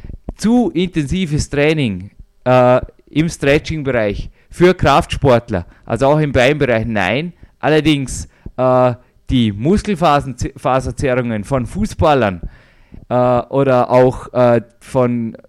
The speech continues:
ja, v-, v-, gerade von Leichtathleten sind eigentlich oft nur im Amateurbereich zu beobachten. Im Profibereich werden auch in Spielsportarten beziehungsweise in der Schwerathletik, da wird einfach gedehnt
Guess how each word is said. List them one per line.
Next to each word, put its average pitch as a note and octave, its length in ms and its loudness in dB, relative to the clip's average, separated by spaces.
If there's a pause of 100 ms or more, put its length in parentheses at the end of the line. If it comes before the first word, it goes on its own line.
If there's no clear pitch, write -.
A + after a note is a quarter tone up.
(100)
ja, C3+ 320 4
v-, - 260 -6
v-, A#2+ 160 -12
gerade C#3 400 0
von B2+ 160 -2
Leichtathleten C#3+ 880 -4 (420)
sind D3 340 -4
eigentlich C3 480 -4
oft F3 320 -2
nur F3 140 -2
im E3 100 -2
Amateurbereich D3 800 0
zu A#2 160 -6
beobachten. F#2+ 680 -4 (320)
Im B2+ 200 -6
Profibereich D#3 880 0 (180)
werden C#3 340 -2
auch B2 160 0
in B2 160 -4
Spielsportarten E3 840 -4
beziehungsweise C#3+ 720 -4
in C#3 60 -8
der B2 80 -2
Schwerathletik, C3+ 840 -4 (220)
da C3 100 -2
wird C#3 180 2
einfach C3 280 -2
gedehnt A#2+ 520 -8